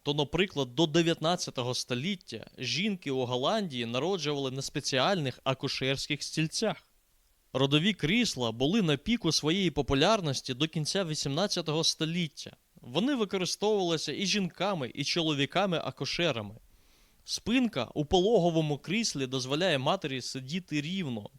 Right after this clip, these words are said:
під час пологів. Стародавні єгиптянки народжували сидячи навприсядки на священному камені.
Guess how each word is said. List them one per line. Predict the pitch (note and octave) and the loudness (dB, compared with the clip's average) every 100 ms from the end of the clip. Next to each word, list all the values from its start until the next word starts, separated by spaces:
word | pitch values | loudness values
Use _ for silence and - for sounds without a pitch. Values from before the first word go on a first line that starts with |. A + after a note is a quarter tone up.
| _ - | _ -12
під | A#2 | -4
час | D#3 D#3+ | -2 -2
пологів. | - C3 C3+ B2+ A2 G#2 _ _ _ _ _ _ _ | -2 0 2 2 -2 -8 _ _ _ _ _ _ _
Стародавні | - - C3 C3+ D3+ G3 E3+ | -8 0 2 4 4 4 2
єгиптянки | D#3 D3 C3+ - D#3 F#3+ D#3+ - G#2 - | 2 2 0 2 2 2 -2 -6 -10 -6
народжували | C3+ C#3+ E3 G3+ C#3+ D3+ D3 C#3+ | 2 4 4 2 2 2 2 2
сидячи | - G3+ F#3+ C#3+ - A#2+ | 0 -2 -2 -2 -2 -2
навприсядки | B2+ - - G3 A3 D3 - B2+ | -2 -2 -4 -2 0 -2 -4 -2
на | C3 | -2
священному | - C#3 - D3+ E3+ E3 D#3+ D#3 | 0 -2 0 2 2 0 0 0
камені. | F#3 G3 A#2+ G#2 - | 0 0 0 -6 -12